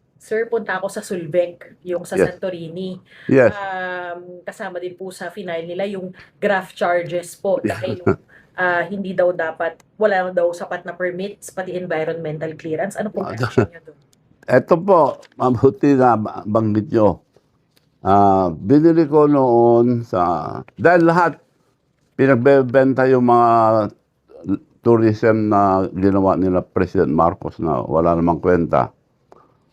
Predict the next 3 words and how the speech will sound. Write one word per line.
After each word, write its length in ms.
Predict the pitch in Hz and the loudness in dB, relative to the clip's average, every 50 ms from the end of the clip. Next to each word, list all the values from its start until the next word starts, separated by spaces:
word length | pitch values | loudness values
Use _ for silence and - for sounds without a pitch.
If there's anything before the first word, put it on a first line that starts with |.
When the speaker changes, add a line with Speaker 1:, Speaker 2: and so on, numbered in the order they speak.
| _ _ - | _ _ -6
Speaker 2:
Ah, 640 | - 82 82 85 85 85 80 80 78 76 73 76 73 - - - - - _ _ _ _ _ _ _ _ _ _ _ _ _ _ _ _ _ _ _ _ _ _ _ _ _ _ _ - - _ | -2 0 2 2 2 2 2 0 0 -2 -2 -4 -6 -8 -12 -16 -20 -20 _ _ _ _ _ _ _ _ _ _ _ _ _ _ _ _ _ _ _ _ _ _ _ _ _ _ _ -20 -20 _
at 240 | - - 208 240 196 | 0 0 0 2 4
that, 320 | - 190 185 185 _ _ | 2 2 2 0 _ _